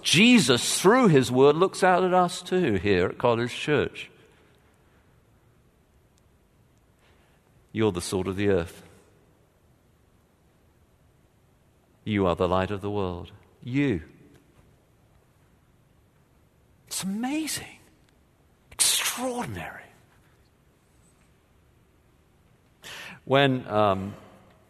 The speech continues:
one of my children was a little younger than he is now, some of you will know I have, uh, four children. I won't tell you which one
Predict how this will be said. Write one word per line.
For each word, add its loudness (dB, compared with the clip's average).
one 2
of 0
my 2
children 2
was -2
a 0
little 4
younger 4
than 0
he -2
is -2
now, 2
some -6
of -8
you -6
will -6
know -2
I 0
have, -6
uh, -2
four -4
children. -4
I 2
won't 0
tell 0
you 0
which -6
one -2